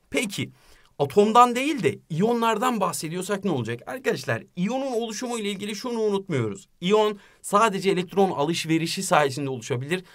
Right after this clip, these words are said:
Proton alışverişi gibi bir şey mümkün değil. O zaman H artı iyonu diyorsak H artı da ne olmuştur? Bir elektron verdiği için artı bir yüklü hale gelmiştir. E, elektron alışverişi kütleyi etkilemeyeceğine göre, çünkü elektronun kütlesini ihmal edebiliyorduk.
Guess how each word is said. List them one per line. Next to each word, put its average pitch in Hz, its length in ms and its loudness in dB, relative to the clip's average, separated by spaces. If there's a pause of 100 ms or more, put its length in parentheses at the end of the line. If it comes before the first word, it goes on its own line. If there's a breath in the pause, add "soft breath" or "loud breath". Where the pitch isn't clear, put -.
(140 loud breath)
Proton 208 340 2
alışverişi 190 580 0
gibi 175 140 -4
bir 165 40 -12
şey 190 120 -4
mümkün 190 380 -2
değil. 131 200 0
O 277 160 2
zaman 147 220 -2 (300 soft breath)
H 277 340 4
artı 233 420 4
iyonu 240 400 -2
diyorsak 208 360 0
H 220 200 -4
artı 214 220 -8
da 226 80 -8
ne 240 60 -8
olmuştur? 220 480 -6
Bir 254 120 -2
elektron 214 540 0 (260 loud breath)
verdiği 226 480 4
için 233 140 0
artı 170 320 4
bir 151 80 -4
yüklü 139 220 -2
hale 131 160 6
gelmiştir. 127 520 0 (240 soft breath)
E, 139 100 4
elektron 190 460 2
alışverişi 220 720 0 (220 loud breath)
kütleyi 214 420 -4
etkilemeyeceğine 143 800 0
göre, 120 200 -4
çünkü 151 260 -4
elektronun 160 520 -2
kütlesini 185 480 -4
ihmal 143 260 0
edebiliyorduk. 147 600 -2